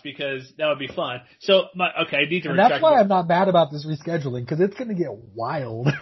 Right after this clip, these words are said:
Speaker 2: <laughs>
Speaker 1: I think I'm just more mad about how it's, as I mentioned, like,
Speaker 2: I,
Speaker 1: the
Speaker 2: and, and I think you're
Speaker 1: crap.
Speaker 2: right that a single site would have probably been preferred. I just don't know that you can logistically pull that off that quickly. I don't
Speaker 1: Well,
Speaker 2: know.
Speaker 1: okay.
Speaker 2: You should have
Speaker 1: Uh,
Speaker 2: been planning that.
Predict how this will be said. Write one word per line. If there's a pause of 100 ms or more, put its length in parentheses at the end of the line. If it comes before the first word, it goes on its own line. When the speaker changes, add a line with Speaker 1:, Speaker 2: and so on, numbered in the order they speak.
(120)
Speaker 2:
<laughs>
Speaker 1:
I
think
I'm
just
more
mad
about
how
it's,
as
I
mentioned,
like,
Speaker 2:
I,
Speaker 1:
the
Speaker 2:
and,
and (200)
I
think
you're
Speaker 1:
crap.
Speaker 2:
right
that
a
single
site
would
have (960)
probably
been (100)
preferred. (340)
I
just
don't
know
that (100)
you
can
logistically
pull
that
off (260)
that
quickly. (200)
I
don't
Speaker 1:
Well, (140)
Speaker 2:
know.
Speaker 1:
okay.
Speaker 2:
You
should
have
Speaker 1:
Uh,
Speaker 2:
been
planning
that.